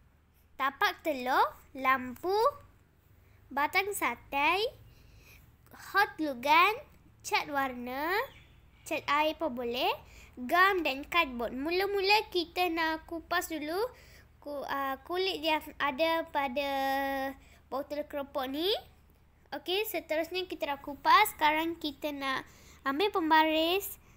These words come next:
dan potong. Saya ambil lapan belas cm saja, baki dia saya potong. Okey, sekarang kita akan buat bulatan dan pintu lagi satu bulatan dekat belakang ni. Saya dah gunakan pensil, sekarang saya nak pekatkan dia.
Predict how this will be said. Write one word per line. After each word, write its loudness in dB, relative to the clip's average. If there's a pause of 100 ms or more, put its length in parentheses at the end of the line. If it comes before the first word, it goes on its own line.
(520)
dan -2
potong. -2 (160)
Saya 2
ambil 2
lapan -2
belas 0
cm -6
saja, -2
baki -4
dia -2
saya -4
potong. -10 (880)
Okey, 8 (400)
sekarang 6
kita 8
akan 6
buat 6
bulatan 8
dan 6
pintu 6
lagi 10
satu 6
bulatan 8
dekat 6
belakang 6
ni. 8 (400)
Saya 6
dah 10
gunakan 8
pensil, 8
sekarang 4
saya 8
nak 6 (160)
pekatkan 6
dia. 10